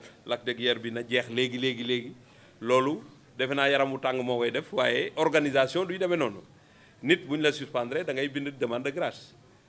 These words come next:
xool ñu étudier ko. Defe naa ne loolu liggéeyu C N G la. C N G bi teguñu fi seen bopp,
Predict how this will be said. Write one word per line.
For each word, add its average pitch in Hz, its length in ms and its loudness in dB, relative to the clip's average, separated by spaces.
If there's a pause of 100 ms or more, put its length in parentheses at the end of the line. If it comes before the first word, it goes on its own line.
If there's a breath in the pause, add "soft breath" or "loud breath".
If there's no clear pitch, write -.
(320 soft breath)
xool 127 220 6
ñu 135 140 -2
étudier 160 340 0
ko. 123 200 -2 (100)
Defe 110 180 -8
naa 135 160 2
ne 147 80 0
loolu 143 420 0
liggéeyu 190 340 0
C 151 200 0
N 110 120 -4
G 98 140 -4
la. 101 80 -16 (360 soft breath)
C 208 120 4 (100)
N 196 80 4
G 185 140 8
bi 165 140 0
teguñu 190 300 2
fi 135 60 -8
seen 135 220 -2
bopp, 104 140 -6